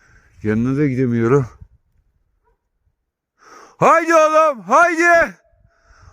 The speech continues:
Haydi! Haydi aslanım, tut! Aha!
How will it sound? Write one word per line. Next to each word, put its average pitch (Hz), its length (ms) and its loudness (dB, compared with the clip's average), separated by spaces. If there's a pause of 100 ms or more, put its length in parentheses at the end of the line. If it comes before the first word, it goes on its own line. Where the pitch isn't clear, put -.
Haydi! 339 680 2 (4000)
Haydi 339 320 2
aslanım, 269 300 -2
tut! 349 280 -2
Aha! 285 380 0